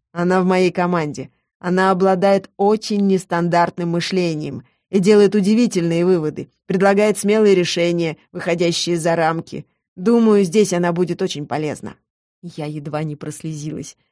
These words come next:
Капитан Ней Коперник только что записал меня в свою команду. Нестандартное мышление. В груди разлилось приятное тепло. Смелые решения. Я гордилась собой. Мэл кивнул.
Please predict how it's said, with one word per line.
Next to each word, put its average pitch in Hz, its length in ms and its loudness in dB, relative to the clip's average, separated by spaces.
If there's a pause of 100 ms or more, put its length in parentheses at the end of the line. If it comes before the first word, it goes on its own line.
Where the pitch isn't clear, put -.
(140)
Капитан 196 840 0
Ней 214 260 2
Коперник 185 920 -8
только 214 420 -4
что 190 200 -8
записал 196 480 -2
меня 202 240 0
в 196 40 -10
свою 214 380 0
команду. 214 800 -2 (320)
Нестандартное 170 1080 -2
мышление. 160 720 -10 (280)
В 175 100 -10
груди 190 360 4
разлилось 175 460 2
приятное 156 480 -6
тепло. 156 460 -12 (200)
Смелые 185 760 0
решения. 165 800 -8 (360)
Я 175 180 -2
гордилась 151 540 -10
собой. - 460 -16 (400)
Мэл 180 300 -2
кивнул. 156 480 -8